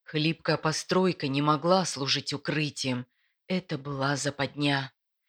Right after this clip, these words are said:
Дима выскочил под дождь, отбежал на несколько десятков метров от домика и замер с топором в руках.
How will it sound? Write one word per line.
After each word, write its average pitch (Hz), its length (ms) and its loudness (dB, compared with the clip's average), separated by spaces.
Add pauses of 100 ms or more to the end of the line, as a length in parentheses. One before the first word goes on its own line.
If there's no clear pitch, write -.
(260)
Дима 147 320 2
выскочил 143 580 0
под 131 300 -2
дождь, 190 380 4 (240)
отбежал 175 640 4
на 143 100 4
несколько 156 460 0
десятков 143 600 0
метров 185 540 2
от 151 200 0
домика 175 540 4 (280)
и 165 120 0
замер 156 540 2
с - 100 -4
топором 139 460 -2
в 131 60 -8
руках. 131 520 -2